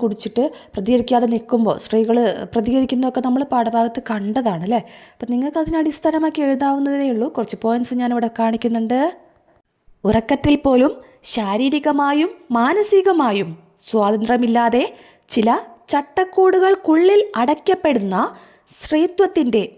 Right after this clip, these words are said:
ഒരു മുഖം, അല്ലേ? അതാണ് നമ്മൾ ഈ ഒരു പാഠഭാഗത്ത് പ്രധാനമായിട്ട് കാണുന്നത്. അപ്പോൾ ആ ഒരു പോയിന്റ് എഴുതിയതിന് ശേഷം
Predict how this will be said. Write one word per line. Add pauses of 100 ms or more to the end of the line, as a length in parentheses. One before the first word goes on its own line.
ഒരു
മുഖം, (1040)
അല്ലേ? (360)
അതാണ്
നമ്മൾ
ഈ
ഒരു
പാഠഭാഗത്ത്
പ്രധാനമായിട്ട്
കാണുന്നത്. (220)
അപ്പോൾ (120)
ആ (100)
ഒരു
പോയിന്റ്
എഴുതിയതിന്
ശേഷം